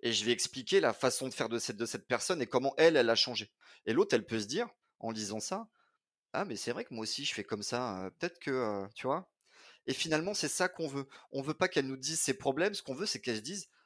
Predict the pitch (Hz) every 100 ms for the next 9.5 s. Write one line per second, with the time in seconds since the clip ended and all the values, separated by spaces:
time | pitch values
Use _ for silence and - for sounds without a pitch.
0 | _ _ _ - - 135 180 - 131 -
1 | 117 - 113 - 117 117 123 - 113 -
2 | 127 - 127 123 - - 95 98 104 -
3 | - - - - 123 - 175 - - 147
4 | 131 123 151 143 143 139 170 165 117 -
5 | 120 117 117 110 - 151 143 110 107 -
6 | 110 101 117 131 143 139 123 113 127 107
7 | 104 107 - 113 131 139 131 113 - 110
8 | - 113 110 101 104 117 147 139 _ _
9 | _ _ - 113 131